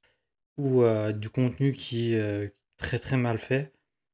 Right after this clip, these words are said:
et bah, vous allez ranker, vous allez faire comme dans l'argent, parce que la personne est là pour acheter. Donc le choix de la niche, c'est vraiment le critère numéro un à prendre en compte, c'est vraiment là-dessus,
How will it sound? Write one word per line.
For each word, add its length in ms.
et 20
bah, 80
vous 160
allez 120
ranker, 340
vous 160
allez 80
faire 180
comme 160
dans 80
l'argent, 260
parce 280
que 80
la 100
personne 340
est 60
là 140
pour 400
acheter. 360
Donc 280
le 120
choix 320
de 60
la 100
niche, 280
c'est 120
vraiment 300
le 100
critère 380
numéro 500
un 240
à 80
prendre 260
en 120
compte, 300
c'est 260
vraiment 520
là-dessus, 560